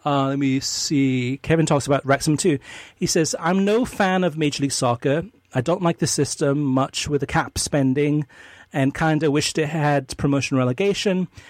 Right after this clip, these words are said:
but I will watch a game here and there. I prefer the Premier League and have listened to the podcast long enough to know it's yo-, uh, you guys, uh, it's your guys' thing to bag on M L S.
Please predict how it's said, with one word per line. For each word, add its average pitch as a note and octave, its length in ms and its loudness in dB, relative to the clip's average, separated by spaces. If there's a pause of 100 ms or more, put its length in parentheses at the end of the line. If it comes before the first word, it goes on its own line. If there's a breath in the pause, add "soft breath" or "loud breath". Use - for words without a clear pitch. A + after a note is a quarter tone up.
(360 loud breath)
but - 460 -2
I D3 140 0
will E3+ 260 2
watch G3 300 -2
a E3 60 0
game C#3+ 280 2
here C3 280 0
and C3 200 2
there. B2+ 380 0 (320)
I C#3 80 2
prefer D#3 420 0
the E3 60 2
Premier D3 260 0
League D#3+ 320 0 (500 loud breath)
and C3+ 360 2
have D3 180 0
listened D#3 440 -2
to - 120 -2
the C#3+ 60 -2
podcast C#3+ 480 -2
long E3 220 0
enough F3+ 280 0
to D#3+ 120 -2
know D3 180 2
it's - 320 -4
yo-, E3 240 0 (160)
uh, D3 60 2
you E3 280 0
guys, C3+ 520 0 (500 loud breath)
uh, C#3 180 0
it's D#3+ 160 0
your G3 140 2
guys' F3+ 320 0
thing C#3 540 -2
to C#3+ 120 0
bag C#3+ 400 0
on C#3 140 2
M C3+ 140 2
L C3 100 0
S. A#2+ 380 -6